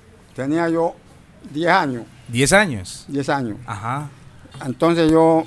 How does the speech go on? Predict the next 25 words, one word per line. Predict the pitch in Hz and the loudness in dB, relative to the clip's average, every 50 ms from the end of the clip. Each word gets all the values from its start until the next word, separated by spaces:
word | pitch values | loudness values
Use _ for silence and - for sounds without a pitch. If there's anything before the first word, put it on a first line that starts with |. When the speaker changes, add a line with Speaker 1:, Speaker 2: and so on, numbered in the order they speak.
| 120 | -2
Speaker 1:
mi | 156 151 139 | -4 -4 -2
papá, | - 139 139 - 170 170 165 | -2 -2 -2 0 0 0 0
como | 170 156 156 160 | -2 -6 -4 -4
él | 160 | -4
era, | 165 160 160 151 | -2 -2 -2 -4
él, | 151 143 - - - 147 143 127 - 131 | -4 -8 -10 -12 -10 -10 -10 -10 -10 -12
le | 127 | -10
gustaba | 123 123 123 160 165 165 156 | -10 -8 -4 -2 -2 0 0
la | 156 147 | -2 -4
vida | 127 120 127 147 156 156 | -4 -6 -6 -4 -2 -2
de | 156 | -2
la | 151 143 | -2 -2
pesca, | - 170 147 135 - 139 143 175 - _ - - | 0 -2 -2 -2 -2 -6 -8 -8 -10 _ -20 -18
Speaker 2:
Ujú. | 123 104 110 117 | -16 -12 -10 -8
Speaker 1:
entonces | 135 151 160 139 - - - - 143 151 | -8 -8 -8 -12 -16 -16 -8 -4 -2 -2
yo | 160 156 | -2 0
también | 156 147 151 151 156 151 | 0 0 0 0 0 0
me, | 147 143 135 127 | -2 -2 -4 -8
me | 123 123 131 127 | -10 -12 -12 -12
gustó | 120 113 - - 165 | -12 -12 -8 -4 -2
esa | 160 156 151 | -2 -2 -2
pesca. | - 185 165 135 - - 98 - - _ - - _ _ _ _ _ _ _ _ _ - - - - | -2 -4 -6 -6 -6 -14 -18 -20 -20 _ -20 -20 _ _ _ _ _ _ _ _ _ -20 -20 -16 -10
Así | 123 127 147 | -6 -6 -6
que | 147 160 160 | -4 -2 0
él, | 160 156 156 156 156 151 | 0 0 0 -2 -4 -6